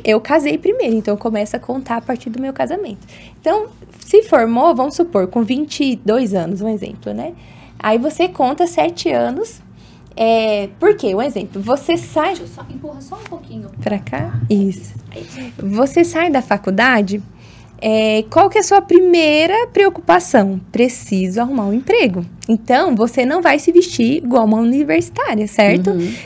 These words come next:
Speaker 1: Então, você já vai buscar se vestir melhor. Sabendo ou não, você vai fazer isso intuitivamente, certo? Então, só que daí, quando você quer se posicionar, vem uma crise interna. Porque você precisa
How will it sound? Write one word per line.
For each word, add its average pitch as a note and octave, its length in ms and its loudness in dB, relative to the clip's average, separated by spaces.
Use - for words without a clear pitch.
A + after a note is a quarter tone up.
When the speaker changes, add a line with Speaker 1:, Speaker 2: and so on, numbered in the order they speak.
Speaker 1:
Então, B3 160 4
você C#4+ 220 2
já C#4 180 4
vai A#3 180 6
buscar C4 540 2
se D4 120 0
vestir C4 300 0
melhor. A#3 460 0
Sabendo A3+ 460 2
ou D#4+ 60 4
não, B3 220 2
você D#4 260 -2
vai B3 200 2
fazer C4+ 240 -2
isso D#4+ 260 0
intuitivamente, D#4 800 -4
certo? F4 400 -6
Então, E4+ 320 2
só A#4 280 2
que F#4 100 6
daí, C#4 220 6
quando F#4+ 340 4
você D4+ 260 0
quer G4 220 2
se F4 140 2
posicionar, C#4 500 0
vem D4 140 2
uma F4+ 180 2
crise F#4+ 480 6
interna. G3 560 4
Porque C#4+ 240 4
você D4 200 0
precisa A#3 720 2